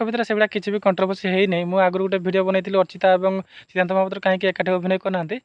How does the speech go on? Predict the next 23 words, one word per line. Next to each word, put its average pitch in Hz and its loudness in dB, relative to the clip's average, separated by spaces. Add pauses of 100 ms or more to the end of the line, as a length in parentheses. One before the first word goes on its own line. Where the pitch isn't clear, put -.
(240)
ସେ - -6
ଭିଡ଼ିଓର 185 0
ଟାଇଟଲ୍ 185 2
ଅନୁସାରେ 180 0
ଏଇ 180 2
ଭିଡ଼ିଓର 175 -4
ମୁଁ 175 -4
ଟାଇଟଲ୍ 165 -2
ରଖିଛି। 165 -6 (200)
ଏଇ 226 4
ଭିଡ଼ିଓଟିକୁ 247 4
ମୁଁ 262 2
ଟିକେ 262 4
ଲମ୍ବା 202 6
କରିବା 214 4
ପାଇଁ 214 -2
ଚାହୁଁଛି। 180 2
ଜଣେ 214 4
ସାଧାରଣ 196 2
ଦର୍ଶକ 214 0 (520)
ବର୍ଷା 185 4
ପ୍ରିୟଦର୍ଶିନୀ 208 2
ଏବଂ 214 2